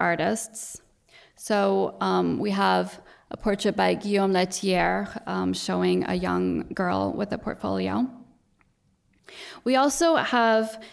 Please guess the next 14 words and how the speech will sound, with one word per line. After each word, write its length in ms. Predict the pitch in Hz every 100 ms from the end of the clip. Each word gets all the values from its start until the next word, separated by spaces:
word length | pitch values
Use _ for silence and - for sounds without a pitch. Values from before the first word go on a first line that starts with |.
| -
examples 520 | 220 214 214 220 214
of 80 | 208 -
artist 340 | 196 196 190
training 340 | 262 262 208
tools, 360 | - 175 - 202
such 240 | - 202
as 160 | 196 185
the 180 | 190 185
magnificent 800 | 190 185 190 202 196 190 170 - -
and 380 | 208 190 - - -
fairly 320 | 226 208 196
little 260 | 185 185 185
known 380 | 185 180 175 170
Restu 800 | 185 - - - 196 185 175